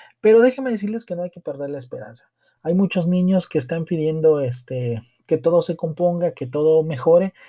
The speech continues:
y esperemos que los Reyes Magos nos traigan esa, esa, esa bendición de que todos volvamos, no a lo mejor regresemos a la normalidad al cien por ciento, pero sí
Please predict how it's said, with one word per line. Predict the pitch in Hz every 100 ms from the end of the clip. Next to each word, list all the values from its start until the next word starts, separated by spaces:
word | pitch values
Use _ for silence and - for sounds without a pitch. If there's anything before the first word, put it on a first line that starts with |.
| - - _
y | - 226
esperemos | 214 - 233 240 254
que | 233
los | 202 185
Reyes | 196 185
Magos | 180 175 180 -
nos | 165 151 156 127
traigan | 165 160 160 156
esa, | 151 - 147 131 117 98 _ _ _ _ _ _ _ _ _ _ _ -
esa, | 165 175 165
esa | 160 127 170
bendición | 151 127 165 165
de | 170
que | -
todos | 123 180 180 156
volvamos, | 156 156 143 143 170 185 - _ _ _ _ _ _ _ _ _ _
no | 214 220 262
a |
lo | 262
mejor | 208 - 214
regresemos | 214 170 185 196 190
a |
la | 170
normalidad | 151 139 160
al | 175
cien | - 165
por | 175 -
ciento, | 190 180 -
pero | 156 156 151
sí | 214 208